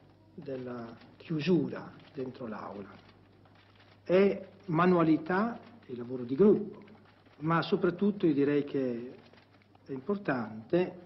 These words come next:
perché è un diario della nostra esperienza scolastica,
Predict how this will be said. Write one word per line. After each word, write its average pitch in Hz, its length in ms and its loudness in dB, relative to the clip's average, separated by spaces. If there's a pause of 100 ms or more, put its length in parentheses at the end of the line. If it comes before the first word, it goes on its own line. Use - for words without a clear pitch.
(880)
perché 160 640 -4
è - 120 -10
un 156 120 0
diario 202 800 2
della 143 240 -2
nostra 165 380 -2
esperienza 139 760 -4
scolastica, - 800 -10